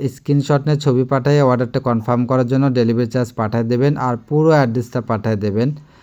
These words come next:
আপনার প্রোডাক্টটা যত্ন সহকারে আপনার হাতে পৌঁছে দেওয়ার দায়িত্ব আমাদের। আর আমাদের অর্ডার দেওয়ার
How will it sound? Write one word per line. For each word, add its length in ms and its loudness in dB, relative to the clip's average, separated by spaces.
আপনার 400 2
প্রোডাক্টটা 500 0
যত্ন 520 -2
সহকারে 420 -2
আপনার 300 0
হাতে 220 -2
পৌঁছে 340 -4
দেওয়ার 240 -2
দায়িত্ব 340 -6
আমাদের। 460 0
আর 420 0
আমাদের 680 2
অর্ডার 380 2
দেওয়ার 340 2